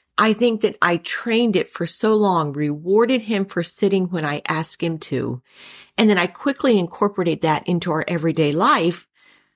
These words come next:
that when I ask him to sit, sitting is just the thing we do. And as far as the kids go,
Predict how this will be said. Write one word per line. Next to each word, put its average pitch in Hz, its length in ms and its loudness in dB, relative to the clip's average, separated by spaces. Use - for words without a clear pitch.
that 214 100 4
when 208 140 4
I 208 180 2
ask 214 240 -2
him 254 120 -2
to 247 60 2
sit, 208 540 2
sitting 247 600 2
is 220 140 -2
just - 200 -4
the 311 80 0
thing 285 240 -2
we 269 140 0
do. 311 460 -2
And 240 140 2
as 220 120 0
far 240 220 2
as 226 140 2
the 208 100 0
kids 208 520 -2
go, 247 360 2